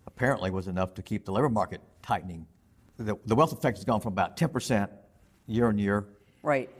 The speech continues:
Speaker 1: uh, for consumer net worth. Now it's around five percent.
Speaker 2: Okay, that's a
Speaker 1: Uh,
Speaker 2: big decline.
Speaker 1: Yeah, and that
Speaker 2: Mm-hmm.
Speaker 1: knocks about half a point off of growth, uh, in itself. A lot of the tailwinds we've had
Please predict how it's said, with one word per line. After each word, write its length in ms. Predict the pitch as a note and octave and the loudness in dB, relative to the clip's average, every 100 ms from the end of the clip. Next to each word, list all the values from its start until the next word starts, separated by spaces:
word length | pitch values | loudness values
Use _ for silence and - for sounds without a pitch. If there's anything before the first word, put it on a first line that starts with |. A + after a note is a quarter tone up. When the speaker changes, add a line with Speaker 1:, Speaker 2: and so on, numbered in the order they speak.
| - | -6
Speaker 1:
uh, 200 | F2+ F2+ | -4 -2
for 120 | F#2 | -4
consumer 340 | G#2+ - A2+ | -4 0 2
net 160 | G2+ F#2 | 2 2
worth. 240 | F#2 G2+ - - - | 2 0 -2 -18 -6
Now 100 | F#2+ | -4
it's 120 | F#2+ | -2
around 220 | G2+ F2 | -2 -4
five 300 | E2+ G#2 F#2 | -2 -2 -2
percent. 300 | - - - - _ _ _ _ _ - | -6 -14 -16 -16 _ _ _ _ _ -20
Speaker 2:
Okay, 100 | - | -16
that's 160 | G2+ E2 | -14 -12
a 40 | |
Speaker 1:
Uh, 40 | |
Speaker 2:
big 260 | - C#3 A2 | -10 -10 -10
decline. 420 | - A#2+ A#2+ A#2 G#2 | -12 -8 -8 -8 -8
Speaker 1:
Yeah, 120 | F#2+ - - | -12 -10 -8
and 140 | G2 | -2
that 80 | A2 | -2
Speaker 2:
Mm-hmm. 80 | D#3+ | 0
Speaker 1:
knocks 260 | A2+ - | -2 -2
about 280 | F2+ G#2 F#2+ | -2 0 0
half 180 | G#2 G2+ | -2 -4
a 40 | |
point 320 | F2+ G#2 F2+ | -6 -6 -4
off 140 | F2+ E2+ | -6 -8
of 80 | D#2 | -6
growth, 360 | G2+ F#2+ F2 - _ _ _ _ _ _ | -2 -2 -4 -14 _ _ _ _ _ _
uh, 340 | G2+ E2+ D#2+ D#2+ D2 _ - _ _ - | -14 -12 -12 -14 -16 _ -20 _ _ -6
in 100 | G#2 | -6
itself. 400 | D#2+ - E2+ D2 - _ _ _ - | -6 -4 -6 -6 -16 _ _ _ -6
A 60 | |
lot 180 | G#2+ C3 | 2 4
of 60 | A2+ | 4
the 100 | F#2 - - | 0 -2 -4
tailwinds 440 | - D3 A2+ F#2+ | 4 4 4 2
we've 120 | F#2 E2 | -2 -6
had 320 | E2 D#2+ E2 | -6 -6 -8